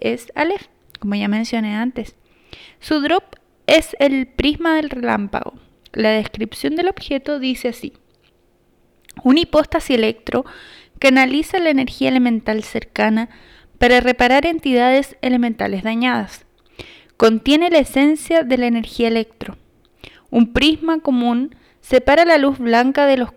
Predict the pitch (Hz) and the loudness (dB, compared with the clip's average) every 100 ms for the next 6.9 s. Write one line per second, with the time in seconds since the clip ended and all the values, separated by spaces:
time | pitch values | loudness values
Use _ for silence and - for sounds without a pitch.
0 | - - 226 220 220 208 214 240 - - | -20 -2 0 0 0 2 2 0 -2 -6
1 | 254 254 285 285 302 208 196 _ _ _ | -6 -2 -4 4 4 2 -8 _ _ _
2 | _ - - _ 254 247 254 269 269 294 | _ -20 -20 _ 2 2 0 -2 2 2
3 | 269 233 208 214 247 262 277 277 294 - | 2 0 0 2 2 2 0 0 -4 -10
4 | - 359 302 233 247 254 247 254 269 _ | -6 0 0 2 2 0 -2 -6 -6 _
5 | - 294 277 247 254 277 254 226 214 - | 0 4 4 0 -2 -2 0 -2 -4 -6
6 | 233 220 208 202 - 233 269 294 | -4 -4 -4 -14 -4 -2 0 0